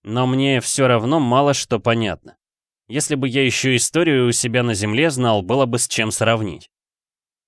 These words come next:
Как тут всё дальше развивалось, как-нибудь потом почитаю. Открыл другую папку. Ну и что здесь с географией? Вот и карта. Раскрыв её, принялся внимательно разглядывать.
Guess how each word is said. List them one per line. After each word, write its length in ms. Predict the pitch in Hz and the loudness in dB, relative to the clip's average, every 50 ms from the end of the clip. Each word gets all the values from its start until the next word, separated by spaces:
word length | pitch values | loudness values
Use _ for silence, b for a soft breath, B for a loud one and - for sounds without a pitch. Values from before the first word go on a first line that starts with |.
| _ _ | _ _
Как 200 | - 143 156 - | 0 0 0 2
тут 160 | - 160 143 | 0 -2 -2
всё 240 | - - - 147 127 | -2 -4 -2 -2 -2
дальше 340 | 110 113 143 147 - - 143 | 0 0 0 0 0 0 0
развивалось, 640 | 143 143 123 139 143 135 131 135 131 131 123 - - b b b b b b | 0 0 0 0 0 2 4 4 4 4 2 -2 -4 b b b b b b
как-нибудь 520 | - 135 131 - 139 135 131 127 135 - - | -2 -2 -2 0 0 -2 -2 -2 -4 -4 -2
потом 360 | - 135 127 - 127 107 92 | -4 -4 0 0 -2 -2 -2
почитаю. 540 | 95 92 - - 110 - - 80 73 - _ _ _ _ _ _ _ _ _ _ _ _ _ _ _ _ - | -4 -6 -6 -6 -6 -6 -8 -10 -10 -12 _ _ _ _ _ _ _ _ _ _ _ _ _ _ _ _ -6
Открыл 380 | 117 - - 165 180 190 180 | -6 -4 0 0 2 2 2
другую 420 | 160 143 170 170 139 123 113 104 92 | 2 2 0 0 2 2 0 0 0
папку. 460 | 87 104 92 82 - - - - _ _ _ _ _ _ _ _ _ _ _ _ _ _ b b b b b b b _ | -2 -4 -4 -6 -12 -14 -20 -20 _ _ _ _ _ _ _ _ _ _ _ _ _ _ b b b b b b b _
Ну 180 | - 113 147 | -6 -2 0
и 40 | 160 143 | 0 0
что 240 | - - - 190 | 0 0 2 2
здесь 280 | 180 160 139 151 160 147 | 2 2 0 0 0 0
с 160 | 131 120 110 | 0 -2 -4
географией? 880 | 98 104 127 135 135 117 127 123 113 95 - - - 80 58 - - _ _ _ _ _ _ _ _ _ _ _ _ _ | -4 -2 0 0 0 0 0 0 0 0 -2 -4 -10 -16 -16 -18 -20 _ _ _ _ _ _ _ _ _ _ _ _ _
Вот 340 | - 95 92 98 113 120 123 | -16 -10 -4 -2 -2 -2 -2
и 60 | 123 | -4
карта. 480 | 117 - - 120 101 82 - - - - _ _ _ _ _ _ _ _ _ _ - | -6 -4 -2 -2 -2 -2 -4 -10 -20 -20 _ _ _ _ _ _ _ _ _ _ -6
Раскрыв 440 | - 104 101 - - 143 139 123 | -4 -2 -2 -2 -2 -2 -2 -2
её, 300 | 127 127 120 110 139 180 | -2 -4 -4 -2 -2 -2
принялся 480 | 180 156 135 127 120 117 110 - - 156 | -2 0 0 0 0 0 0 0 0 -2
внимательно 560 | 143 127 120 113 117 113 - 117 113 113 113 | 0 0 0 0 0 0 0 0 0 0 2
разглядывать. 640 | 113 117 104 104 110 104 98 82 78 - - - - | 2 2 0 0 -2 -2 -2 -2 -4 -8 -16 -20 -20